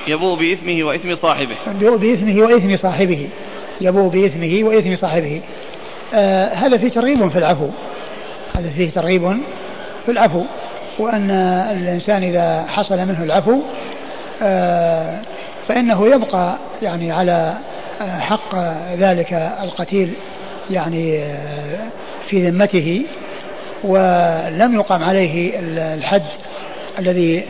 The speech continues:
Speaker 2: يكون كفارة على القول بأن، آه، القصاص هو من جملة الحدود التي هي كفارات، و-،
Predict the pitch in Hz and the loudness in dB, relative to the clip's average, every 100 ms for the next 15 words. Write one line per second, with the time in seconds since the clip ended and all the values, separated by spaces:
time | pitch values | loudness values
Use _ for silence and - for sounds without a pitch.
0 | 202 175 160 185 170 151 165 - 196 175 | -4 -4 0 0 0 -4 -4 2 4 4
1 | 113 - - - - - - 185 160 175 | 0 -4 -12 -12 -12 -12 -10 -6 -2 2
2 | 170 160 - 165 175 196 196 160 165 170 | 2 0 -4 -8 -2 2 2 0 -4 -4
3 | 165 160 175 - - - - 190 170 175 | -4 -4 -8 -10 -14 -14 -12 -8 -6 -6
4 | 180 175 190 180 - 170 170 165 180 170 | -4 -4 0 0 0 -2 0 0 0 0
5 | 165 - 175 196 170 165 170 165 160 151 | -2 -2 0 0 0 -4 -2 -4 -4 -6
6 | 160 180 214 208 - - - - - - | -2 2 2 0 -10 -14 -14 -14 -14 -14
7 | - - - - 285 226 185 180 170 | -14 -14 -16 -14 -6 0 2 4 2